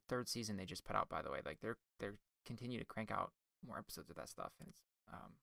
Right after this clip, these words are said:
it's pretty cool. But I'm with you a hundred percent. Arcane is, to me,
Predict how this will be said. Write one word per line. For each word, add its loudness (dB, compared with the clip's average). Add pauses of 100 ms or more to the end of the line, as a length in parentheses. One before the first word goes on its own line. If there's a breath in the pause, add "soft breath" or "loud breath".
(760)
it's -4
pretty -2
cool. 2
But 12 (400)
I'm 12
with 8
you 6
a 6
hundred 4
percent. -2
Arcane 2
is, -4 (580)
to 4
me, 6